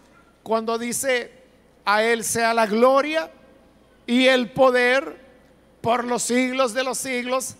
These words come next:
Amén". A ese Hijo de Dios que nos lavó con su sangre y que nos ha hecho reyes y sacerdotes, a él sea la gloria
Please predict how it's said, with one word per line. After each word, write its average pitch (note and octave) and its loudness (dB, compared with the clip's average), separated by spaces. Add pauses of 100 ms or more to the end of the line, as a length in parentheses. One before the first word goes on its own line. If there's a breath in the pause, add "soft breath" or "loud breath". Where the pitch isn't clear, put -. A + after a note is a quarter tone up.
(720)
Amén". B3 -2 (2500)
A C#4 0
ese C#4+ 2
Hijo D4 2
de C4 0
Dios A3+ -4 (580)
que C4+ 0
nos B3+ -4
lavó A3 2 (1200)
con B3+ -4
su A3+ -6
sangre A#3 -4 (1120)
y C#4 -6
que C#4 0
nos C4 -4
ha C4+ 2
hecho C#4+ -2
reyes C#4 2
y C4 -8
sacerdotes, A#3 -4
a A#3+ 0
él C#4+ -2
sea D4 -2
la E4 2
gloria D#4 4